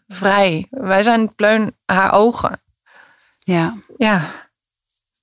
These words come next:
Speaker 1: Weet je, je staat, ehm, gewoon continu aan. En dan doe je, denk ik, dat sta je altijd als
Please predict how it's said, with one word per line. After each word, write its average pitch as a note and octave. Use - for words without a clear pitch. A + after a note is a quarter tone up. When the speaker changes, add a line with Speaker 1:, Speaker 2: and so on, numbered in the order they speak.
Speaker 1:
Weet A#3
je, C#4+
je C#4
staat, C4
ehm, C4
gewoon -
continu D4
aan. A#3+
En A3+
dan G#3+
doe A#3+
je, B3+
denk A#3
ik, -
dat A#3+
sta -
je A#3+
altijd -
als -